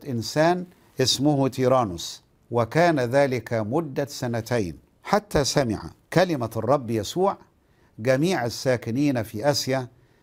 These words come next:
من يهود ويونانيين. اللي حصل مع الرسول بولس في أفسس هذه المرة يتشابه تمامًا مع ما حدث معاه في كورنثوس.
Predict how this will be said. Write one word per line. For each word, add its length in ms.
من 200
يهود 640
ويونانيين. 800
اللي 140
حصل 380
مع 120
الرسول 400
بولس 320
في 180
أفسس 440
هذه 220
المرة 500
يتشابه 800
تمامًا 520
مع 360
ما 120
حدث 440
معاه 260
في 160
كورنثوس. 640